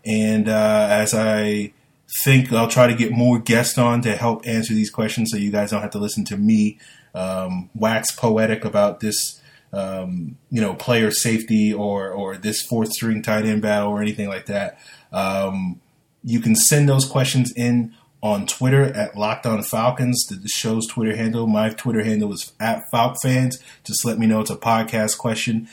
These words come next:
and not a sort of regular question. And, uh, if one hundred and forty characters is too little for you, then you can send in an email at locked on falcons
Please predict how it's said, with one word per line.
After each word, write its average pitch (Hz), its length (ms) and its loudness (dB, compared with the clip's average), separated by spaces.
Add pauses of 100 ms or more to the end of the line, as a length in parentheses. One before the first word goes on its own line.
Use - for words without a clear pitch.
(160)
and 104 120 -2
not 104 200 2
a 101 120 -4
sort 107 260 -2
of 95 160 -8
regular 104 540 -2 (260)
question. 175 540 -2 (420)
And, 123 440 4
uh, 123 200 8
if 117 240 -2
one 131 240 4
hundred 135 240 6
and 127 140 0
forty 131 260 4
characters 135 560 0
is 107 140 -4
too 135 240 2
little 135 280 4
for 143 140 0
you, 131 180 6
then 117 180 4
you 120 100 4
can 110 160 0
send 120 300 0
in 110 120 4
an 104 160 0
email 135 400 4
at 117 200 -2
locked 120 260 -2
on 110 180 0
falcons 120 560 -2